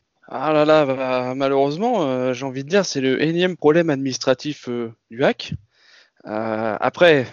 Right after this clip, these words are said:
<laughs> de la faute du club, pas de la faute du club, on sait, on sait jamais puisqu'on est, on n'est pas en interne. Mais, euh, on peut que constater que c'est le énième problème admi-, administratif au Hack depuis, euh, quelques années maintenant, hein, que ça dure. Et là, pour Boutaïb, c'est franchement dommage. Euh, on a un gars qui arrive libre. Euh,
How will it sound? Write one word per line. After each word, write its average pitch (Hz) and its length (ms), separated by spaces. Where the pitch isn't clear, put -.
<laughs> - 240
de 127 60
la 151 80
faute 151 220
du 156 160
club, 170 220
pas 156 140
de 139 80
la 143 100
faute 147 180
du 143 120
club, 151 280
on 127 100
sait, 131 260
on 120 120
sait 143 160
jamais 190 280
puisqu'on - 340
est, 127 100
on 120 140
n'est 120 100
pas 127 140
en 127 120
interne. 160 320
Mais, 180 360
euh, 131 760
on 135 100
peut 190 380
que 208 160
constater 165 500
que 156 140
c'est 143 160
le 135 180
énième 151 360
problème 147 340
admi-, 127 340
administratif 131 640
au 117 80
Hack - 260
depuis, 127 500
euh, 117 100
quelques 131 340
années 220 160
maintenant, 151 340
hein, 123 40
que - 80
ça 131 80
dure. 123 180
Et 139 120
là, 170 140
pour 151 160
Boutaïb, 156 400
c'est - 140
franchement 143 400
dommage. 185 360
Euh, 117 600
on 120 140
a 123 60
un 123 160
gars 147 160
qui 135 120
arrive 123 260
libre. 147 380
Euh, 117 360